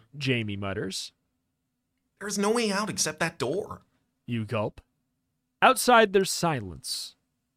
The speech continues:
Speaker 1: Darius seems to have given up on breaking down the door. For now.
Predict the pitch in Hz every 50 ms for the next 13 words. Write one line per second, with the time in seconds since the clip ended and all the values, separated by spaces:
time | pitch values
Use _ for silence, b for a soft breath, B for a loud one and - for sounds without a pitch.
0 | _ _ _ _ - - 131 120 113 107 107 - - - 117 110 110 117 120 -
1 | - 123 110 113 117 127 143 156 165 175 - - 135 135 131 120 - 117 110 110
2 | 127 123 120 131 135 135 131 127 147 156 120 78 - _ _ _ _ _ _ _
3 | _ _ _ _ _ _ - 113 95 87 85 87 113 151